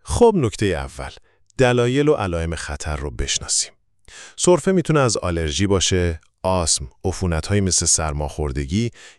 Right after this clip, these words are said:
یا حتی رفلاکس معده. اما مهمتر اینه که حواستون به علائم خطر باشه.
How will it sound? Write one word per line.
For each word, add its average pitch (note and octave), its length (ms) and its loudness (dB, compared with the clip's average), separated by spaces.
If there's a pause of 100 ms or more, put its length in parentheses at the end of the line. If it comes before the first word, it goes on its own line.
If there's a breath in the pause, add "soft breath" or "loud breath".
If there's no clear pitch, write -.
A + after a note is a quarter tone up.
یا G2+ 140 0
حتی C3 420 -4
رفلاکس F2 680 0
معده. C2 460 -8 (240)
اما B2+ 320 0
مهمتر F#2+ 640 0
اینه C3 200 2
که E2+ 180 -4
حواستون G#2+ 840 -2
به G2+ 60 0
علائم D#2 460 -4
خطر C#2 480 -6
باشه. - 380 -6